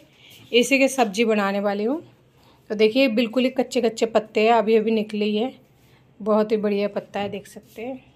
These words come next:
तो दोस्तों, अभी आपको दिखाया, बाहर तो हो रही है बारिश, लेकिन अंदर कपड़े इतने ज़्यादा इकट्ठे हो गए ना, तीन चार दिन के, तो उनको तो धोना पड़ेगा। और finally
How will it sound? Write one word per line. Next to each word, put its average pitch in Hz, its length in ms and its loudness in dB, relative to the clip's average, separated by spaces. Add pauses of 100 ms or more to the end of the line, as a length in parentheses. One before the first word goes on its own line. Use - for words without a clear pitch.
(3000)
तो 277 80 8
दोस्तों, 370 500 4
अभी 311 200 2
आपको 302 260 -2
दिखाया, 277 360 -4
बाहर 247 300 -2
तो 277 140 -6
हो 262 140 -2
रही 254 120 -4
है 269 100 -2
बारिश, 214 580 -6
लेकिन 254 400 -6
अंदर 247 340 -4
कपड़े 240 340 -4
इतने 240 240 -6
ज़्यादा 233 260 -2
इकट्ठे 226 360 -6
हो 233 100 -2
गए 220 140 -4
ना, 247 100 -4
तीन 233 260 -6
चार 214 220 -6
दिन 220 220 -6
के, 247 200 -6 (100)
तो 220 340 -6
उनको 233 300 -6
तो 240 140 -4
धोना 208 300 -2
पड़ेगा। 214 360 0
और 240 360 -4
finally 226 420 0